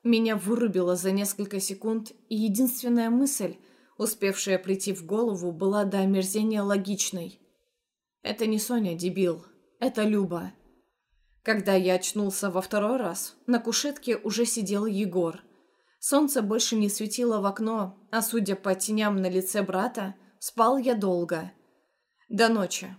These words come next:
Осталось понять, какого дня, этого или уже следующего. «Пить».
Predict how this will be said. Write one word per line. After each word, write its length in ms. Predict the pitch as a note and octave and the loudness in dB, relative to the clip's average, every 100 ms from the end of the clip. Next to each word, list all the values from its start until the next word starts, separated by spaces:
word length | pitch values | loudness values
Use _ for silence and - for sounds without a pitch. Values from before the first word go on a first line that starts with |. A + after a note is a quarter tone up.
| _ _ _ | _ _ _
Осталось 540 | - A3+ - G#3 G3+ G3 | -4 -2 2 2 2 0
понять, 460 | - G3+ A3+ A3 | -2 0 0 -2
какого 380 | - G3+ G#3 G3 | -6 -4 0 0
дня, 520 | F#3+ G3+ A3+ G3 F#3+ - _ _ | 0 2 2 0 -4 -12 _ _
этого 520 | A3 C4+ C#4 A3 A3 A3 | -2 0 -2 -6 -8 -4
или 200 | A3+ G#3 | 0 4
уже 220 | G3 G3+ | 2 2
следующего. 760 | G#3+ - F#3+ F#3 - F#3+ F3 E3+ - _ _ _ _ _ _ _ | -4 0 0 0 -2 -4 -6 -8 -14 _ _ _ _ _ _ _
«Пить». 440 | - G3 - - | -6 -4 -4 -10